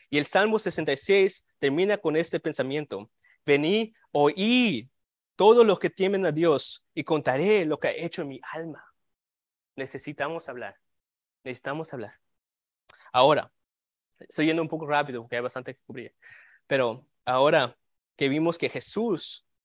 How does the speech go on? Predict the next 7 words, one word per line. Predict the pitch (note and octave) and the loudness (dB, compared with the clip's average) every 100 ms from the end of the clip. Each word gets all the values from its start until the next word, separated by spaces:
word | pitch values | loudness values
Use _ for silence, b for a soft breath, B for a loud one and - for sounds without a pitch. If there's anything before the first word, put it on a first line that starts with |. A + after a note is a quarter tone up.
| _ | _
mismo | - E3 A3+ E3+ | -6 -4 -2 -4
encuentra | C#3+ D#3+ F3 F3 | -4 -4 -4 -4
personas, | C#3 - E3+ E3 A#2+ | -6 -6 -6 -4 -4
vemos | D3 D#3 D3 | -6 -6 -8
un | D#3 C#3+ | -8 -8
ejemplo, | - E3 F3 F#3+ E3+ - | -8 -8 -6 -6 -6 -8
ejemplo | C#3+ C3 E3 F#3 C#3 A#2+ | -14 -6 -4 -4 -4 -6